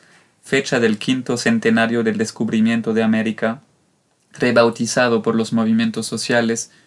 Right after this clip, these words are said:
como el año de la resistencia indígena, negra y popular. En Bolivia, donde actualmente el cuarenta por ciento de la población se reconoce como parte de una de las treinta y seis naciones indígenas,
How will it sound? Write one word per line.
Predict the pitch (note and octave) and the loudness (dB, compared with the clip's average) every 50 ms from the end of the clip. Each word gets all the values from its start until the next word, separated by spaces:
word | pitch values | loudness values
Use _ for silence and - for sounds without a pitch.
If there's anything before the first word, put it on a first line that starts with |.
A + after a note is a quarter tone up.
| _ _ | _ _
como | - A#2 A#2+ B2 B2+ | -6 -2 0 2 2
el | B2+ B2 B2 | 2 2 2
año | B2+ B2+ B2+ B2+ A#2 | 2 2 2 0 2
de | A#2 A2 | 2 2
la | A2+ A2+ A2 | 2 2 2
resistencia | A#2+ A#2 A2+ - - G#2+ - - - B2 B2 B2 A#2+ - - B2 A#2+ - - | 0 -2 -2 -4 -8 -10 -6 -4 -2 -2 -2 -2 -4 -4 -2 0 -2 -2 -2
indígena, | - C3+ B2+ B2+ A2+ C3 C#3 C#3 - B2+ A#2 A#2 A2+ A2+ A#2 - _ _ _ _ _ | -4 -4 -2 -2 0 -2 -4 -4 -2 -2 -2 0 -2 -2 -4 -10 _ _ _ _ _
negra | - A2+ A2+ A#2 A2 A#2 A#2 A#2 A#2 - - | 0 0 2 2 2 2 2 2 0 -2 -6
y | B2 A2+ | -4 -2
popular. | A2+ G#2+ G#2 - A2 G#2+ G#2 G2+ G2+ - - _ _ _ _ _ _ _ _ _ _ _ _ _ _ _ _ - | -2 -2 0 0 0 0 0 0 -2 -6 -12 _ _ _ _ _ _ _ _ _ _ _ _ _ _ _ _ -4
En | C3+ A#2+ B2 A#2+ | -2 0 0 2
Bolivia, | B2+ C#3 C#3+ D3+ D3+ C3 A#2+ A#2 A#2 A#2+ - - _ _ | 0 0 2 0 0 0 0 0 -2 -2 -4 -10 _ _
donde | - C3 A2+ A#2+ A#2+ B2 A#2+ B2 B2 A2 - - | -8 -2 0 0 2 2 2 2 0 -2 -2 -4
actualmente | C3 B2+ - - C3+ B2+ B2 C3 C3+ C3+ B2+ - | -6 -6 -4 -4 -2 0 0 0 0 0 -2 -2
el | C3+ A#2 | -4 -4
cuarenta | G#2+ - A#2 A#2+ C3 C3+ B2+ - - | -2 -2 0 0 0 -2 -4 -6 -6
por | - B2 A2 | -4 -6 -6
ciento | - - C#3 C3+ C3 B2 B2+ A2+ | -4 -4 -2 -2 -2 -4 -4 -4
de | A2+ A2 | -2 -2
la | A2+ A2 - | -4 -4 -4
población | A#2+ A2 A2+ A2+ A2 - - B2+ B2 A#2 A2+ | -6 -6 -6 -6 -6 -4 -4 -2 -2 -2 -2
se | - - B2 | -4 -6 -4
reconoce | A2+ A#2 A2 A#2+ A2+ A#2 A#2 - - A2+ | -4 -2 -2 0 0 0 -2 -2 -4 -6
como | - A2+ A2 A2 A2 - | -4 -2 -2 -2 -2 -2
parte | - B2 B2 - - A#2 A2+ A2 - _ _ _ _ _ _ | -4 -6 -6 -4 -6 -8 -8 -8 -12 _ _ _ _ _ _
de | - A#2 A2+ | -2 0 0
una | - B2 C3 C3+ C3+ B2+ | 2 2 0 2 2 0
de | B2 | 2
las | A2+ A2 A2 - | 0 0 -2 -2
treinta | - A#2+ B2+ B2+ B2+ B2+ B2 | -2 0 0 0 0 0 0
y | A2+ A#2 A2 | -2 -2 -2
seis | - - B2+ C3 B2 B2 - | -4 -4 -4 -4 -4 -2 -2
naciones | A#2 A2 - - B2+ B2 B2+ A#2+ A#2+ - | -4 -2 -2 -2 -2 -2 -2 -2 -2 0
indígenas, | A2 A2 A2 A#2 B2 B2 - A2+ G#2+ A2 A#2 B2 - | 0 0 2 0 -2 -2 -2 -2 -2 -2 -4 -6 -12